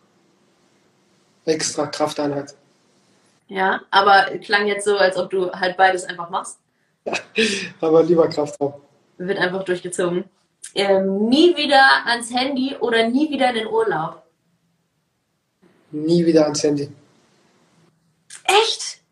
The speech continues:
Speaker 1: Ja,
Speaker 2: Boah, da
Speaker 1: klar.
Speaker 2: musst du grad erst mal sacken. Krass. Nie wieder ans, nie wieder ans Handy ist schon, das ist eine Aussage.
Speaker 1: Ja, lieber hab ich, äh,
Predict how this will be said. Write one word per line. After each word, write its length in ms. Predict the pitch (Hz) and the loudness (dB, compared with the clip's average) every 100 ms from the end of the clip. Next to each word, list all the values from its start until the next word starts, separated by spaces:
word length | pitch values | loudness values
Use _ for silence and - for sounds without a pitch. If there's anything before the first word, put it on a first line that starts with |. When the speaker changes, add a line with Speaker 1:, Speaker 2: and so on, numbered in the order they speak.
| _ _ _ - | _ _ _ -14
Speaker 1:
Ja, 160 | 131 | -10
Speaker 2:
Boah, 80 | - | 2
da 40 | 202 | 2
Speaker 1:
klar. 80 | 208 | 4
Speaker 2:
musst 140 | 311 | 2
du 40 | |
grad 180 | 233 - | 2 2
erst 120 | - | 2
mal 100 | 202 | 2
sacken. 460 | 185 247 - 180 - | 2 2 2 -4 -6
Krass. 440 | - 523 - - _ _ _ _ _ _ - | -4 0 0 -4 _ _ _ _ _ _ -12
Nie 120 | 220 | -6
wieder 100 | 240 | -2
ans, 200 | 254 247 | -2 -2
nie 180 | 190 220 | -8 -6
wieder 120 | 226 | -6
ans 180 | 226 226 | -6 -6
Handy 180 | 254 320 | 0 2
ist 140 | 311 | 2
schon, 320 | - 349 320 - _ _ _ _ _ - _ _ | -2 -2 -2 -4 _ _ _ _ _ -20 _ _
das 120 | - | -14
ist 200 | - - | -12 -2
eine 220 | 320 311 294 | 2 2 2
Aussage. 560 | 349 190 170 185 233 - _ _ - | 0 0 2 0 -4 -14 _ _ -10
Speaker 1:
Ja, 60 | 147 | -6
lieber 280 | 151 170 160 | -2 2 4
hab 140 | 160 | 4
ich, 220 | 156 - | 0 -2
äh, 240 | 165 156 | -2 -2